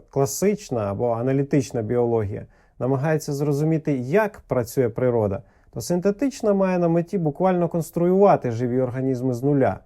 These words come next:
де-ново. Ну, а поки це не вдається, принаймні будувати різні схиблені штуки, у гарному сенсі, із живих компонентів. Тобто, якщо аналітичний біолог — це дитина, котра розбирає годинник, аби зрозуміти, що ж там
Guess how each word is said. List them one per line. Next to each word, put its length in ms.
де-ново. 600
Ну, 60
а 40
поки 240
це 160
не 100
вдається, 800
принаймні 400
будувати 500
різні 300
схиблені 540
штуки, 500
у 100
гарному 460
сенсі, 460
із 140
живих 320
компонентів. 640
Тобто, 240
якщо 300
аналітичний 640
біолог — 380
це 160
дитина, 480
котра 320
розбирає 640
годинник, 500
аби 180
зрозуміти, 560
що 180
ж 120
там 200